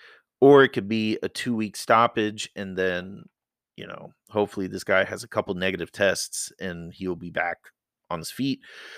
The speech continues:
Hopefully nothing bad happens to him or it doesn't get too serious. You know, we're with you, Battinson. Pull through, man. Get better. I really hope, I really hope that it's not, like, that, that crazy.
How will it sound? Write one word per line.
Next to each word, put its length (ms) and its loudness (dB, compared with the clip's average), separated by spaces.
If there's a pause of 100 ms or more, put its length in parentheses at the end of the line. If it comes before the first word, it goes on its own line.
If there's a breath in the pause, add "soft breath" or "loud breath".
(280 loud breath)
Hopefully 340 8
nothing 300 4
bad 300 8
happens 420 2
to 200 6
him 200 4
or 120 2
it 40 -4
doesn't 260 -4
get 140 -6
too 140 -10
serious. 880 0 (300)
You 160 -8
know, 340 -4 (1040)
we're 140 6
with 220 6
you, 80 0
Battinson. 640 2 (140)
Pull 180 0
through, 240 -4
man. 280 -6
Get 180 -2
better. 360 -2 (760 soft breath)
I 80 6
really 300 4
hope, 420 -2
I 60 2
really 240 -2
hope 240 -10
that 100 -10
it's 220 -18
not, 260 -10
like, 280 -12
that, 200 -6 (220)
that 180 -8
crazy. 560 -14